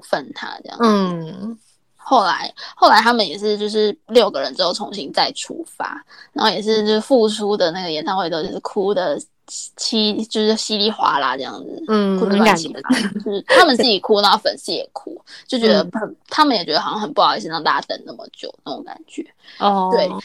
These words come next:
Speaker 1: 然后我就是喜欢那六个人那时期的他们。
Speaker 2: 哦，你喜欢的时候也是比较不是一开始这么
Speaker 1: 不是，因为那时候很，他们最一开始的时候很小欸，二零零三年欸，那时候我也才几岁，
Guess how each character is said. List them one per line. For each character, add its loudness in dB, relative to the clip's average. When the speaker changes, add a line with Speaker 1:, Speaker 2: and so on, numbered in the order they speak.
Speaker 1:
然 0
后 8
我 4
就 0
是 0
喜 -6
欢 -2
那 -4
六 4
个 -6
人 -10
那 -6
时 -10
期 -16
的 -10
他 -10
们。 -14
Speaker 2:
哦， -2
你 8
喜 2
欢 8
的 6
时 -2
候 4
也 2
是 2
比 0
较 -2
不 -6
是 0
一 -2
开 -4
始 -8
这 -2
么 2
Speaker 1:
不 -2
是， -6
因 2
为 4
那 8
时 6
候 8
很， 2
他 -2
们 4
最 8
一 8
开 8
始 -4
的 -6
时 -6
候 -2
很 -4
小 0
欸， 4
二 4
零 0
零 -10
三 -8
年 -10
欸， -12
那 4
时 2
候 4
我 2
也 -2
才 -10
几 -16
岁， -14